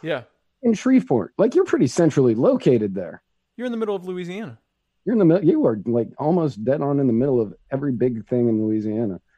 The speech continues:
Speaker 2: And
Speaker 1: You're
Speaker 2: all the-, these are college towns. Like, you can get so many drugs in college towns.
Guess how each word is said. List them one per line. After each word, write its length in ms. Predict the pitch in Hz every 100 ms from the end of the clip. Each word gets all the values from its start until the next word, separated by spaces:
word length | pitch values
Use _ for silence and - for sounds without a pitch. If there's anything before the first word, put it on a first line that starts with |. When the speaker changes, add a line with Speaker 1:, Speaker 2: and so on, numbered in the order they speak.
| _ _ _ _ _ _ _ _ _ _ _ _ _ _ _
Speaker 2:
And 300 | 165 156 147
Speaker 1:
You're 180 | 381 370 - _ -
Speaker 2:
all 200 | 247 294
the-, 220 | 185 269 269
these 220 | 359 403
are 120 | 370
college 600 | - - 170 214 170 135
towns. 560 | - 160 185 101 92 -
Like, 180 | 156 185
you 100 | 277
can 180 | 370
get 180 | 302 156
so 280 | - 180 220
many 340 | 262 202 196
drugs 340 | 160 151 160 117
in 100 | 120
college 400 | 143 170 131 104
towns. 420 | 95 78 - -